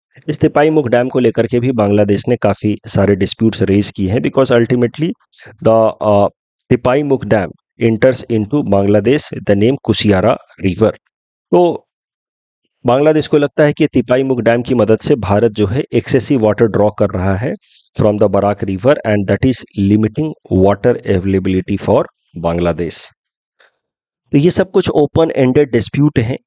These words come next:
फरक्का बराज, असम मूवमेंट, अभी भी ये पूरी तरह से रिजॉल्व नहीं हुआ है क्योंकि असम एकॉर्ड के प्रॉमिसेस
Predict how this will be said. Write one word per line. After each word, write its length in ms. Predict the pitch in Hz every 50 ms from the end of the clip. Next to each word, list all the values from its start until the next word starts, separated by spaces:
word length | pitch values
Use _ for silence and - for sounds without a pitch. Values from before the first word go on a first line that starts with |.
| _ _ _ _ _ _ _ _ _ _ _ _ _ _ _ _ _ _ _ _ _
फरक्का 420 | - 110 107 107 - _ 113 110
बराज, 500 | 107 110 107 110 110 110 113 113 - - - _ _ _ _ _ _ _ _ _ _ -
असम 340 | 104 101 - 107 101 104
मूवमेंट, 600 | 107 110 107 107 101 95 107 113 113 113 113 120 120 - _ _ _ _
अभी 240 | 95 90 98 104 107
भी 120 | 101 107
ये 60 | 110
पूरी 280 | 110 - - 110 104 107
तरह 160 | 104 107 104
से 180 | 101 - 110 110
रिजॉल्व 560 | 101 95 87 98 104 113 123 - - _ - _ -
नहीं 380 | 95 90 90 90 85 107 123 113
हुआ 260 | 113 113 110 113 110
है 140 | 101 101 - - _ _ _
क्योंकि 240 | - 104 - -
असम 280 | 98 92 - 98 98 98
एकॉर्ड 240 | 95 - 101 95 90
के 100 | - 107
प्रॉमिसेस 440 | 98 - 92 90 90 - 113 107